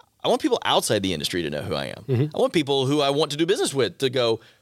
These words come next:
Speaker 1: when they think of healthcare, when they think of business,
Speaker 2: Right.
Speaker 1: when they think of risk, when they think of being more efficient, effective, I want them to go, "Hey, we should talk to that Seth guy." So I started out on that journey. I would write these articles. I would give speeches. I would do anything I could. Well,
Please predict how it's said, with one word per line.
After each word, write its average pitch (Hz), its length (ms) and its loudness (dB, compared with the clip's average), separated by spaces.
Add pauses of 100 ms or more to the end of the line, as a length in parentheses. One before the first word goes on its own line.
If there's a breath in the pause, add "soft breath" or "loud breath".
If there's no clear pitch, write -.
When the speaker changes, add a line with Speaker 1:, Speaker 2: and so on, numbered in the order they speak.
(140 soft breath)
Speaker 1:
when 127 140 0
they 160 100 2
think 226 280 0
of 151 160 2
healthcare, 156 380 0
when 95 80 -2
they 120 140 2
think 185 260 -2
of 131 320 -2
business, 151 340 2
Speaker 2:
Right. 104 200 0
Speaker 1:
when - 200 -6
they 156 40 4
think 196 160 2
of 135 100 2
risk, 127 480 0
when 127 80 0
they 131 100 2
think 160 280 -4
of 143 340 0
being 151 220 0
more 147 120 2
efficient, 135 300 -2
effective, - 260 -4 (200 loud breath)
I 127 40 2
want 160 120 4
them 165 60 0
to 151 60 2
go, 131 140 2 (220 loud breath)
"Hey, 226 160 -8
we 196 80 -4
should - 120 -4
talk 208 140 -12
to 175 60 -12
that - 80 -4
Seth - 260 -2
guy." - 220 -8 (420 loud breath)
So 156 480 0
I 143 60 0
started 202 260 2
out 180 80 2
on 156 120 2
that 120 120 0
journey. 101 320 0
I 98 80 2
would 104 220 -4
write 139 220 2
these 139 120 -6
articles. 104 340 0
I 95 60 4
would 101 140 0
give 151 180 4
speeches. 104 400 0
I 104 60 2
would 110 100 -2
do 151 140 2
anything 131 320 -2
I 95 60 -4
could. 90 220 -10 (460 loud breath)
Well, 147 320 2